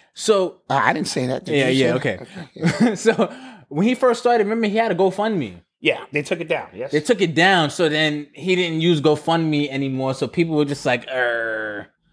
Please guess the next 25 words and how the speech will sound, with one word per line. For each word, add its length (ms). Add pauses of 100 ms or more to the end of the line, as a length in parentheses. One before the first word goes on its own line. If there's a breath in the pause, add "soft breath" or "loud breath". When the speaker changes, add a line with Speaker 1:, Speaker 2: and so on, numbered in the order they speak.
(240)
Speaker 2:
So 140
he 140
was 80
just 140
sending 240
money 220
orders. 300
Speaker 1:
Yeah, 560
and 120
then 160
once 180
Speaker 2:
Yeah. 180
Speaker 1:
that 60
happened, 560 (320 soft breath)
Speaker 2:
Yeah. 460
Speaker 1:
people 260
really 420
Speaker 2:
But 120
Speaker 1:
started 200
Speaker 2:
in, 60
Speaker 1:
asking, 460
Speaker 2:
yo, 120
Speaker 1:
like, 120
Speaker 2:
but, 340
but 120